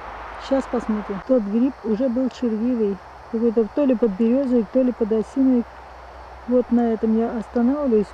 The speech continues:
пока. А здесь рядом черника. Черника, ну не по одной ягодке же.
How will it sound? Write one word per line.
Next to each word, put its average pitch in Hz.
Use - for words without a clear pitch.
пока. 190
А 240
здесь 226
рядом 214
черника. 269
Черника, 262
ну 247
не 240
по 247
одной 247
ягодке 220
же. 202